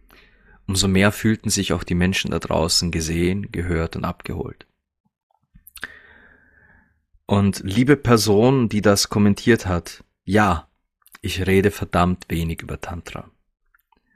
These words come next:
Aber es gibt da draußen großartige Podcasts, die sich ausschließlich über Tantra unterhalten. Es gibt da draußen Podcasts, die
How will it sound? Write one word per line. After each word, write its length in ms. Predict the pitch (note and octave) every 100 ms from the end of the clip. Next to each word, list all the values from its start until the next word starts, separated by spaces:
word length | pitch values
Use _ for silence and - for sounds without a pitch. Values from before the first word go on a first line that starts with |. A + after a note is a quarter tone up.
| _ - -
Aber 140 | F2+
es 160 | F#2 -
gibt 260 | D#3 -
da 80 | G2+
draußen 600 | F2 F#2 F2+ F#2 - D#2+ _ _ _ _ - _ _ _
großartige 1000 | - G2+ G2 C3 - - F#2+ G#2 - - -
Podcasts, 960 | - - - - - - - - - _ _ -
die 160 | F#2+
sich 360 | F#2 G2 - - _
ausschließlich 720 | F#2+ A2 - G2+ G2 - F#2
über 160 | F2+ F2
Tantra 380 | F2+ E2+ - D#2
unterhalten. 460 | - - - - _ _ _ _ - - -
Es 180 | - E2
gibt 200 | - -
da 60 | A#2+
draußen 420 | A2 G2 A2 A2
Podcasts, 640 | - A2+ - A2+ G#2 -
die 400 | - F#2 F#2+ F#2